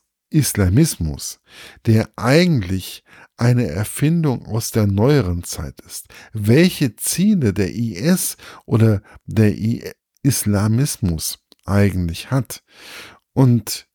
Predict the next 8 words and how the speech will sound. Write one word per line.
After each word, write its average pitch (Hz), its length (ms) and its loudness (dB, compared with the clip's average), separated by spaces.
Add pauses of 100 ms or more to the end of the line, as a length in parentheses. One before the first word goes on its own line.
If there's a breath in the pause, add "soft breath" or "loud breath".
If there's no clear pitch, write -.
wie 131 360 0
er 92 320 -4 (100)
eigentlich 101 640 -2
zu - 160 -8
diesem 90 320 -10
Übermus-, 98 580 0 (340)
Muslim 113 760 2 (320)
kommt - 720 -4